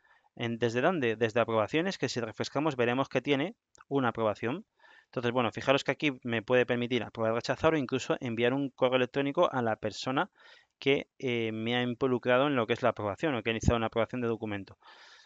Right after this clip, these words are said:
Si decimos aprobar, se muestra un panel, ¿vale? En el que, eh, vamos a poder aprobar el documento y confirmar. Pero yo quiero hacerlo desde el email, porque esto, bueno, es muy sencillo. Pongo un texto,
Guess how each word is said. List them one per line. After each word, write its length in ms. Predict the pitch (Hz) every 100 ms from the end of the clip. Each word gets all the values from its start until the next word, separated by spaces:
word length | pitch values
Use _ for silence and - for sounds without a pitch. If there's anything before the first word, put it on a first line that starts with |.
| _
Si 180 | - 131
decimos 480 | 123 - 165 185 170
aprobar, 420 | 170 170 185 175 _ _
se 180 | - 113
muestra 240 | 117 -
un 80 | 131
panel, 280 | 143 180 247 _ _
¿vale? 320 | 117 110 180 - - - _
En 160 | 131 131
el 120 | 135
que, 280 | - 170 -
eh, 220 | - 123
vamos 220 | 120 123 139
a 40 |
poder 220 | 127 123
aprobar 320 | 123 117 120 127
el 60 |
documento 400 | 127 131 139 147
y 80 | 156
confirmar. 560 | 143 127 - 101 113 -
Pero 160 | 123 120
yo 120 | 147
quiero 160 | 185
hacerlo 240 | - 165 131
desde 180 | 117 117
el 60 |
email, 220 | 113 110 104
porque 160 | 120
esto, 160 | 127 143
bueno, 160 | 117
es 80 | 107
muy 80 | 120
sencillo. 400 | 113 101 127 107
Pongo 200 | 117 120
un 120 | 127
texto, 400 | 151 175 - 233